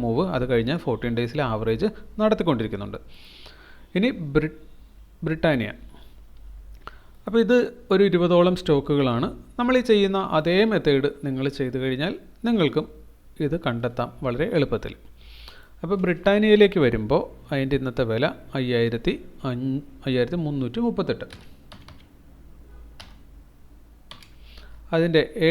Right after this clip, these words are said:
ടി ആർ നമ്മൾ നോക്കിക്കഴിഞ്ഞാൽ ഇവിടെ കാണാം എ ടി ആർ നൂറ്റി പതിനെട്ട് ആണ് അതിൻ്റെ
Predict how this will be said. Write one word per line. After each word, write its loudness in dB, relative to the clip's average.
ടി 6
ആർ 4
നമ്മൾ 0
നോക്കിക്കഴിഞ്ഞാൽ -2
ഇവിടെ -2
കാണാം -2
എ -4
ടി 0
ആർ 0
നൂറ്റി -4
പതിനെട്ട് -2
ആണ് -8
അതിൻ്റെ -4